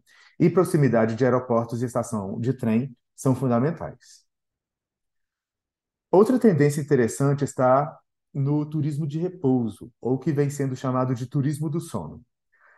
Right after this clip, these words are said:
São meios de hospedagem e destinos que se especializam na necessidade crescente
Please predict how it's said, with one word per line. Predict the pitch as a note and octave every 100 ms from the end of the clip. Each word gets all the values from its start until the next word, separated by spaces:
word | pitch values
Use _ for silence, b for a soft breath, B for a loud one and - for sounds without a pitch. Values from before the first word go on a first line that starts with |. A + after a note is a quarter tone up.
| b
São | - D3+
meios | C#3+ D#3 A3+
de | G#3+
hospedagem | F#3 C#3+ G#2+ G2+ G2+ A#2+
e | B2
destinos | A#2+ C#3+ C#3+ A2 G#2 A2+
que | - C#3
se | -
especializam | D3+ - F3 F3 D3+ A2+ B2 C3 G2+ F2
na | A2 B2+
necessidade | C3+ D3+ C#3 B2+ B2+ A#2+ -
crescente | E3 G3+ - B2+ A#2+ C#3 - D#3+